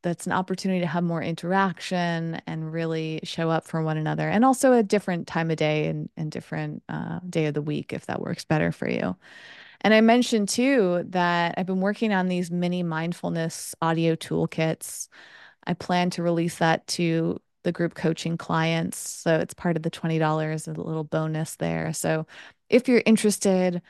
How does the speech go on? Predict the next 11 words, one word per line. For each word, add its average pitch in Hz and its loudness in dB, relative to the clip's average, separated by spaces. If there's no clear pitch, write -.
at 165 -4
some 214 4
point 196 0
soon, 165 0
I'll 160 -2
be 160 -4
releasing 160 -2
these 185 -4
short 226 4
little 214 2
audio 175 2